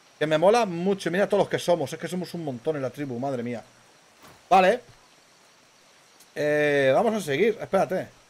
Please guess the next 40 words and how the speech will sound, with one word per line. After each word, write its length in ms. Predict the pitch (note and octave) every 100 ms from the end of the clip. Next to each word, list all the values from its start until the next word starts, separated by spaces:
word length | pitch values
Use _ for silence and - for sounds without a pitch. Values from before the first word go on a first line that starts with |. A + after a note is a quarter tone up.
| _ _ _ _ _ _ _ _ _ _ - - _ _ _ _ - - - -
Aunque 200 | D3+ E3
bueno, 340 | G3 A#3+ F#3
creo 220 | - B3
que 80 | A#3
lo 80 | A3+
que 80 | G3
estoy 180 | - A3+
haciendo 280 | A3 A3
aquí 160 | G#3+ G#3+
no 60 | A3+
me 100 | G#3+
sirve 220 | G3+ F3+
para 180 | E3 F3+
nada, 120 | G#3+
porque 120 | C#3+
voy 80 | D3
a 40 | F#3
tener 220 | G3+ F#3+
que 80 | F#3+
morir 300 | F#3+ G3+ F3+
e 80 | C3+
ir 140 | D#3+
a 60 | F3+
la 80 | C#4
me-, 220 | F3+ F3+ - - _ _ -
irme 200 | F3+ F#3+
a 40 |
la 80 | F#3+
otra 220 | F#3 F#3
isla 200 | F#3 F3+
con 140 | F3
ellos. 360 | F#3+ G3 G3+ A3+ - - _ _ _ _ _ _ _ -
Creo 140 | - F#3+
que 80 | D3+
estoy 180 | -
en 80 | D3
la 80 | C3
otra 220 | A#2+ A#2
isla, 320 | B2+ A#2
¿eh? 40 | A#2+